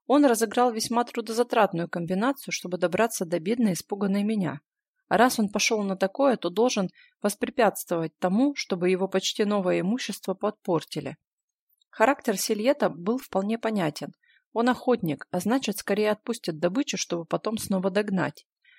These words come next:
Алекс вдоволь использовал мои генетические особенности. Сильет не удержался от того же, если учесть все его прикосновения, явно рассчитанные на запуск очередной привязки.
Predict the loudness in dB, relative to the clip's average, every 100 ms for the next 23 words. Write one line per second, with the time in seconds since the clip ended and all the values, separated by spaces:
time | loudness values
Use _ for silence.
0 | _ 2 2 2 -2 -2 2 4 4 2
1 | 0 0 4 4 4 0 0 0 0 -2
2 | -4 -6 -4 -4 -2 -2 0 0 -4 -6
3 | -10 -6 -4 0 -2 0 -4 0 -2 2
4 | 2 2 -2 -4 -2 0 0 0 -4 _
5 | _ _ 0 2 4 2 2 -2 -2 0
6 | 0 0 -2 -4 -4 -2 -2 -2 -2 -2
7 | 0 0 0 0 2 0 -2 -4 -4 -4
8 | 0 0 -2 -8 -8 -6 -6 -4 -4 -4
9 | 0 0 -2 -12